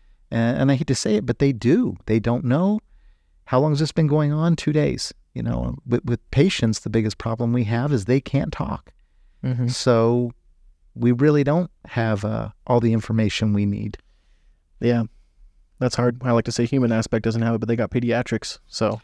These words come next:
Speaker 2: they've got some babies they gotta deal with too, so.
Speaker 1: I, I never thought of that, but yeah, you're right.
Speaker 2: Their patients don't talk.
Speaker 1: Y-, yeah. I mean, when I go to the doctor, I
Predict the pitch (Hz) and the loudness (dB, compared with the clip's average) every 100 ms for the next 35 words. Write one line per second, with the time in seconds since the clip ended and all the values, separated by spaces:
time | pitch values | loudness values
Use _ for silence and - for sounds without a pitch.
0 | _ - 110 120 101 120 113 123 127 120 | _ -4 -2 0 -2 0 0 2 0 0
1 | 117 117 113 117 117 117 - 131 117 - | 0 0 0 0 0 0 0 0 0 0
2 | 147 117 - 123 120 120 131 143 180 107 | 0 0 -2 0 0 0 2 2 2 0
3 | - 117 113 185 123 110 117 185 185 _ | 0 0 2 0 0 2 4 2 0 _
4 | _ - 113 127 - 117 110 110 117 - | _ -6 -2 -2 -2 -2 -2 0 -2 -4
5 | - - 147 139 147 180 - _ 120 117 | -8 -8 -4 0 2 0 -4 _ -2 0
6 | 117 127 - _ _ - 107 - 117 123 | 0 -2 -6 _ _ -14 -14 -2 2 2
7 | 185 202 135 127 127 135 131 | 4 2 2 0 0 0 -2